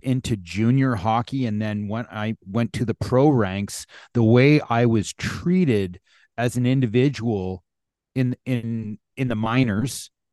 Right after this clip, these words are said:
okay, and then playing in the National Hockey League, and I played for nine different N H L coaches. And not one of those guys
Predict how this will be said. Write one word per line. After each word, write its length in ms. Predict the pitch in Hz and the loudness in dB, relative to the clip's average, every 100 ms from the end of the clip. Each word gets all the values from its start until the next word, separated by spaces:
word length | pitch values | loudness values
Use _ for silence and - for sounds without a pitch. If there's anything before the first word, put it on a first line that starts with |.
| _ _ _ _ 113 | _ _ _ _ -6
okay, 320 | 110 123 131 | -2 0 0
and 160 | 110 | -2
then 260 | 117 123 120 | -2 -4 -6
playing 360 | - 131 131 131 | -10 -8 -6 -4
in 80 | 117 | -6
the 60 | |
National 420 | 113 110 107 117 | -6 -8 -8 -6
Hockey 320 | 92 120 - 104 | -2 -2 -2 -4
League, 160 | 104 | -2
and 80 | 123 | -2
I 80 | 156 | -2
played 280 | - 151 - | 0 -2 -2
for 420 | 123 107 95 87 - _ _ _ _ _ _ _ _ _ _ - | -4 -4 -4 -8 -14 _ _ _ _ _ _ _ _ _ _ -6
nine 380 | 107 131 156 | -2 2 2
different 360 | 143 131 139 - _ | 2 2 0 -4 _
N 140 | 123 135 | -2 0
H 180 | 127 127 | 2 2
L 140 | 123 | 2
coaches. 540 | 127 135 - - - _ _ _ _ _ _ _ _ _ _ _ _ _ _ _ _ _ _ _ _ _ _ - | 2 0 0 -8 -14 _ _ _ _ _ _ _ _ _ _ _ _ _ _ _ _ _ _ _ _ _ _ -6
And 680 | 127 120 117 117 113 110 - _ _ _ _ _ - | -2 0 0 0 0 -2 -8 _ _ _ _ _ -8
not 480 | 107 135 151 180 147 | 0 4 6 4 0
one 400 | 127 131 147 175 | -2 2 2 2
of 160 | 127 | 2
those 380 | 131 123 127 101 | 2 2 2 -2
guys 920 | - 98 127 135 135 135 123 95 | -12 -10 -6 -2 0 2 0 -6